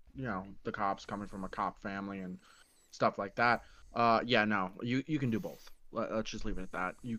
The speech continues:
you can do both of, uh, whatchamacallit, supporting Black Lives Matter and everything going on, and, you know, just, uh, supporting the cops too. Like that, but that's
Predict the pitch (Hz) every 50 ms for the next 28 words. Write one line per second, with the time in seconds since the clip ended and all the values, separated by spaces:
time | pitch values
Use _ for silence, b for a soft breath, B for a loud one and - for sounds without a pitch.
0 | - - 131 113 - - 120 117 117 107 113 107 98 107 101 101 98 - - -
1 | - - - 101 101 98 98 98 95 92 95 95 95 92 92 92 92 92 90 b
2 | b b b b b _ _ _ _ - - _ _ _ _ _ - - - -
3 | - - - 107 - 107 104 107 104 101 101 98 - - - 110 - 120 113 113
4 | 107 113 107 107 104 110 107 104 101 107 104 101 101 104 104 104 104 101 101 98
5 | 113 107 101 104 98 101 104 110 113 113 110 110 110 - - 113 113 113 110 107
6 | 107 104 101 98 - - - _ _ _ _ _ _ _ _ _ - 127 117 117
7 | 107 98 92 98 95 107 101 92 - - - - 107 98 95 95 92 92 92 92
8 | 92 92 - - - - 117 107 101 101 95 92 92 - - - - - 101 92
9 | 92 - - 90 80 76 - - - 101 80 90 95 - 90 87 95 87 - -
10 | - 107 95 - - - - 113 - 117 113 - - - - -